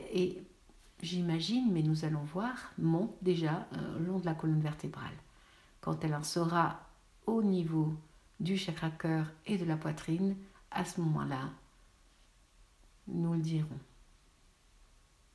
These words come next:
Alors, fait intéressant,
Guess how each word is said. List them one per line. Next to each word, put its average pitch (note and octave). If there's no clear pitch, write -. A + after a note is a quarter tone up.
Alors, D#3
fait -
intéressant, D#3+